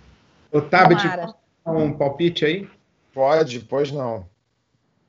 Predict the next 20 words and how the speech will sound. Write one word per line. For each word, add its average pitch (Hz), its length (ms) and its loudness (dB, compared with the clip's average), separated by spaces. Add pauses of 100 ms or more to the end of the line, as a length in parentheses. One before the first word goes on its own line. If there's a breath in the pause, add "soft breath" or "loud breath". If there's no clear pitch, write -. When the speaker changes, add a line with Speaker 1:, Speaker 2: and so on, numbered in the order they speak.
(260)
Speaker 1:
Eu 147 100 2
acho 165 160 0
que - 80 -4
as 175 200 0
duas 202 240 2
questões 180 420 -4
levantadas 147 880 -2
aí, 139 460 -4
primeiro, 143 760 2
eu 113 40 -4
queria 131 220 -2
expressar 143 440 0
minha 143 100 -2
solidariedade 127 720 -2
à 131 40 2
Patrícia, 127 600 -4
eu 135 40 0
acompanhei 127 520 0
tudo 127 280 -2
isso, 135 540 -2